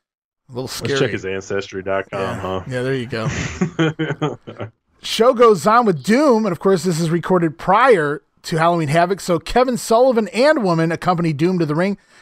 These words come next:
Speaker 1: taking on George South and Johnny Kennedy here. I, uh, need to correct myself. A little bit ago I said we were at Center Stage. We are not. I, I said at the top of the,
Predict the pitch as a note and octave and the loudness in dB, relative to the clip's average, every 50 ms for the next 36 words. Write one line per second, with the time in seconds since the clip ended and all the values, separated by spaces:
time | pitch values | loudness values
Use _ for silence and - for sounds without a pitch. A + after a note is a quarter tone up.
0 | _ - - G3 G3 F#3+ G3 F#3 E3+ D3+ C3 - G3 G3+ G#3+ F3+ - - - F#3 | _ -6 -4 -2 0 0 2 0 0 0 0 2 2 2 2 0 -2 -2 0 2
1 | F#3 G3+ G3 - E3+ D#3+ D3+ A#2+ A#2 F3 F#3 G#3 G#3+ G3 E3 - - - B3+ C4 | 2 2 0 -2 -4 -6 -4 -2 0 0 2 2 0 -2 -4 -4 -4 -2 0 0
2 | A#3+ F3+ F3 B2+ A2+ C#3 A#2 F2 - _ _ _ _ _ _ _ _ _ _ _ | 2 0 -2 -4 -6 -8 -8 -10 -12 _ _ _ _ _ _ _ _ _ _ _
3 | _ _ _ - - C3 B2+ B2+ B2 B2 B2 A#2+ B2 C#3+ D#3 D#3+ C#3+ - - D3+ | _ _ _ -6 -4 -2 -2 -2 -2 -2 -2 -4 -2 -2 -2 -2 -2 -2 -2 -2
4 | D#3+ D3 D3+ C#3+ C3+ - D3+ D3 C3+ D3 D3+ D3 C3 D#3+ D3+ D3 C#3+ D3 C#3 C#3 | -2 -2 -4 -8 -4 -2 -4 -4 -2 -2 -2 -2 0 -2 -2 -2 0 0 0 -2
5 | C3+ - - D#3+ D3 C#3 D3 C#3+ C#3 C#3 B2+ - - D#3+ D3 C3+ - - - E3 | -2 -2 -4 -4 -4 -2 -2 -2 -2 -4 -4 -6 -6 -4 -4 -6 -6 -4 -2 -2
6 | D3+ D3 C#3 B2 B2+ C#3+ C#3 C3 A#2+ B2 C#3+ D3 C#3+ C3+ B2+ B2 B2 A#2 - _ | -2 -2 -4 -4 -2 -2 -2 -2 -2 -2 -2 0 0 0 -2 -4 -4 -6 -8 _
7 | _ _ _ _ _ _ - C3+ A#2+ - E3+ D3 C3+ A#2+ C#3 - - D#3 D3 C3+ | _ _ _ _ _ _ -12 -10 -6 -4 -4 -4 -4 -6 -8 -6 -4 -4 -4 -4
8 | C3+ C3 B2+ B2 A#2+ A#2 | -6 -8 -8 -8 -10 -12